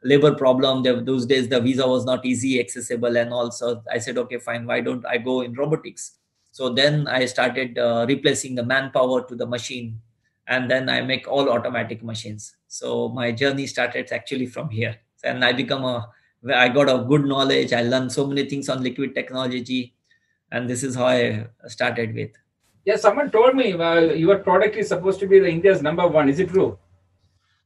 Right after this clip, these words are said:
Speaker 1: Uh, basically, when you say, uh, the design, uh, size, uh, like, you know, design type, and our machine, uh, s-, uh, does not require actually the, uh, spare parts.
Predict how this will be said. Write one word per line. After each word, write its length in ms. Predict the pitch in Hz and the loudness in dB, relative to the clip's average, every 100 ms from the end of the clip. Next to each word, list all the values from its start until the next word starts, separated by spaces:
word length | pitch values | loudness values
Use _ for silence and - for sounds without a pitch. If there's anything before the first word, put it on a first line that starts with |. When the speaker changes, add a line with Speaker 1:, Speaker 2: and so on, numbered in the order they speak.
| - | -2
Speaker 1:
Uh, 600 | 147 160 160 156 151 151 | 4 6 6 4 2 4
basically, 500 | 185 190 202 240 226 | 4 4 2 4 6
when 240 | 190 190 | 4 6
you 160 | 185 185 | 2 4
say, 340 | 208 214 208 | 6 8 8
uh, 380 | 143 143 135 135 | 6 4 2 0
the 140 | 131 | -2
design, 560 | 127 139 156 175 202 190 _ - | 2 6 6 6 2 -2 _ -2
uh, 480 | 156 147 143 139 | 0 2 2 -2
size, 460 | 147 - 170 196 190 | 0 2 4 2 0
uh, 60 | 127 | 0
like, 180 | 127 120 | 2 2
you 100 | 135 | 0
know, 140 | 147 151 | 2 0
design 420 | 131 139 147 147 | 2 2 2 2
type, 320 | 147 147 147 _ _ - | 4 4 0 _ _ -2
and 160 | 139 143 | 2 4
our 200 | 156 175 | 4 4
machine, 440 | 175 175 185 175 | 2 0 -2 0
uh, 240 | 143 156 | 4 4
s-, 140 | 143 - | 4 -2
uh, 60 | 147 | -2
does 280 | 139 143 131 | 2 2 4
not 200 | 170 165 | 0 0
require 480 | 139 - 156 160 165 156 | -4 2 6 6 6 2
actually 600 | 127 - - 151 156 156 147 | -2 -2 -2 2 4 2 2
the, 440 | 139 139 127 120 | 4 4 4 0
uh, 20 | |
spare 260 | 117 - 135 | 0 2 2
parts. 440 | 107 95 - - | 2 -4 -10 -14